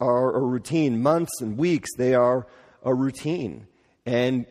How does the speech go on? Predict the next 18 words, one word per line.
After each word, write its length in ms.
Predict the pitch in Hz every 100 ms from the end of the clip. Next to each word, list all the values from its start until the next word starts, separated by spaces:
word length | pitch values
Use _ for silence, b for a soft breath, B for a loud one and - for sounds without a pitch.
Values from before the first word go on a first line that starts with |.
| -
God 360 | 123 131 175
in 80 | 151
the 100 | 127
Old 160 | 143 151
Testament 440 | 170 156 160 120
uses 380 | 104 165 165 120 113
those. 260 | 98 98
He's 140 | 113 -
got 220 | 117 110
the 100 | 117
Old 160 | 135
Testament 500 | 147 139 - 135 104
festival 460 | - 127 - 139 135
calendar, 680 | - 143 165 123 107 117 113 B B B
which 220 | - 127 139
is 120 | 110
during 360 | 104 143 160
these 180 | 151 139